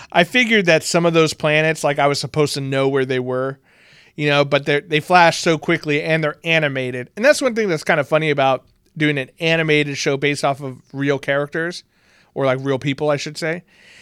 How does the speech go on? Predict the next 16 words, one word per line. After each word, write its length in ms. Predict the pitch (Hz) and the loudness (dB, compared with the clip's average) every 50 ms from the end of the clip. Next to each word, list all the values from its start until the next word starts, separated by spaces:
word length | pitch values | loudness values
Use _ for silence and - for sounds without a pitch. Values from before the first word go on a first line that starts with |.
| - - - | -20 -14 -6
is 240 | - 165 156 151 151 | -2 0 0 2 4
that, 360 | 160 156 151 147 143 147 - _ _ _ _ _ _ _ _ _ - | 4 6 6 6 4 2 -2 _ _ _ _ _ _ _ _ _ -18
like, 460 | 180 180 175 160 151 147 147 - _ | -10 -4 -2 0 0 0 -2 -6 _
the 100 | - 147 | -10 -10
things 340 | - - 208 214 226 226 202 | -6 0 0 2 2 2 0
that 160 | 185 170 139 | -2 -2 2
they 160 | 131 156 165 170 | 2 2 2 2
focus 460 | - - 151 147 151 - 170 156 - | 2 2 2 2 2 2 -2 0 0
on 280 | 165 170 175 185 190 180 | 0 2 2 0 -2 -4
to 120 | - 156 | -6 -6
make 300 | 143 143 143 143 147 - | -4 -2 0 0 0 0
a 80 | 143 131 | -2 -4
caricature 580 | - - 143 147 147 - 165 151 - 180 170 | 0 2 2 4 4 2 -2 -2 0 0 0
of 80 | 170 170 | 0 -2
a 60 | 170 | -4
person 460 | - - 180 180 170 - 202 208 208 | -6 -4 -4 -4 -4 -6 -8 -10 -10